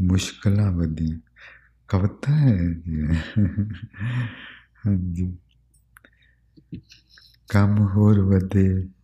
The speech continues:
ਮੁਸ਼ਕਲਾਂ ਹੋਰ ਵਧੀਆਂ, ਹੋਏ ਬਿਖੜੇ ਰਾਹ ਸਾਡੇ, ਪਰ ਇੱਕ ਆਸ ਸੀ ਜਾਂ ਪਿਆਸ ਸੀ,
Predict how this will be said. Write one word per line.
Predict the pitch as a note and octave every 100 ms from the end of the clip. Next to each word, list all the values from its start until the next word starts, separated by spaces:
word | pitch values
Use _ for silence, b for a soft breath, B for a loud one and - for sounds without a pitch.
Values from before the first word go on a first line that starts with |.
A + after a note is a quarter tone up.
| -
ਮੁਸ਼ਕਲਾਂ | F#2+ F#2+ - - F#2+ F#2 F2+ E2
ਹੋਰ | F#2 F#2+ F#2
ਵਧੀਆਂ, | E2+ E2+ F2 E2+ E2+ D#2 - _ _ _ b b b b b _ _ _ _ _ -
ਹੋਏ | F#2+
ਬਿਖੜੇ | F2 E2+ F#2+ F#2+ G2+ F#2+ F#2+ F#2 F#2+ - _ _ _ _ _ _ _ G2+ F#2
ਰਾਹ | G2 G#2
ਸਾਡੇ, | G2 - F#2 E2 D#2 D#2+ D#2 - - _ _ _ _ _ _ _ _ _ _ _ _ _ _
ਪਰ | - G2
ਇੱਕ | G2 G2+ - A2
ਆਸ | G#2+ F#2 F#2+ G2
ਸੀ | - - E2+ D2+ D2+ - _ _ _ _ _ _ _ _ _ _ _ _ F#2+
ਜਾਂ | G2
ਪਿਆਸ | F#2 - F2 D2+ E2 D#2+
ਸੀ, | - - F#2 F2